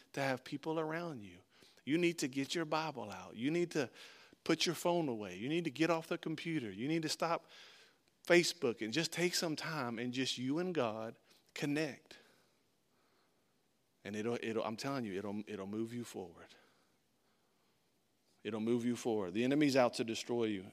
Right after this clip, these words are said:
Ephesians six twelve says, "We're not fighting against flesh and blood, but against evil rulers and authorities of the unseen world,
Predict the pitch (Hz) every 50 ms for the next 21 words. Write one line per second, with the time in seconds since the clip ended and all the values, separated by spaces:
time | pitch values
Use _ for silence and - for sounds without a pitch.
0 | - - - 143 143 135 135 127 117 - 160 135 - - - 147 147 139 131 120
1 | 107 - - - - - _ _ _ _ _ _ _ _ _ _ _ _ _ -
2 | - - - - - - - - - - - - 135 139 151 151 156 139 - 160
3 | 151 160 156 151 139 131 123 127 113 - - - 131 123 113 - 127 117 117 131
4 | 131 123 113 107 104 110 - - _ - - - - - - - - _ - 123
5 | 120 120 123 120 - 127 131 127 127 123 120 127 135 135 131 127 113 110 123 113
6 | 113 104 - 135 131 127 123 117 110 104 113 110 107 113 117 117 113 110 - 123
7 | 120 113 113 113 120 123 113 101 101 -